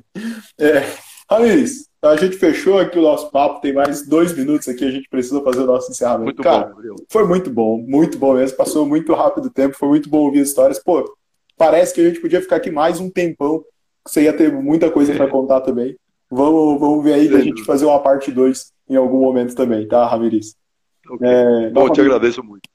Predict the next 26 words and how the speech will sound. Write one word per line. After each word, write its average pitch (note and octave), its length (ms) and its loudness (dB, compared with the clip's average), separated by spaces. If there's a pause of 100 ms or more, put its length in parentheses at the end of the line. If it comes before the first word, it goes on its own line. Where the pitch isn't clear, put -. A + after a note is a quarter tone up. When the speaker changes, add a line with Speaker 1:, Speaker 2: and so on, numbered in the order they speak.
(140)
Speaker 1:
agradeço C3+ 440 0
tua F3 80 2
presença, D#3 540 0
cara, D#3 200 2
vou B2+ 140 -4
deixar C3 180 -8
aqui B2+ 140 -8
um C3 60 -8
tempinho B2+ 320 -6
aí C3 60 0
pra B2+ 120 -12
você, B2 260 -2 (380)
é, A#2 640 2
deixar C3 240 0
suas - 200 -2
palavras B2+ 460 0
finais A#2+ 340 -2
aqui A#2+ 160 -10
do A#2 120 -10
nosso A2 200 -8
papo. - 200 -10 (1800)
Speaker 2:
Eu D#3 240 2
que D#3 80 -10
te - 100 -6
agradeço, C#3+ 400 0
Gabriel, B2+ 580 0